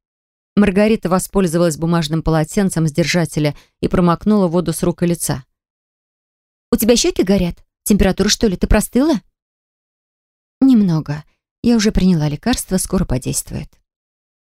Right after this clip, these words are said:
«Почему не взяла больничный? Что может быть важнее здоровья?» Света нахмурилась, укоризненно покачав кудрявой головой.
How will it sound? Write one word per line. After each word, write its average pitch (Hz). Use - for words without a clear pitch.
«Почему 339
не 320
взяла 269
больничный? 220
Что -
может 262
быть 269
важнее 285
здоровья?» 175
Света 185
нахмурилась, 175
укоризненно 175
покачав -
кудрявой 156
головой. 151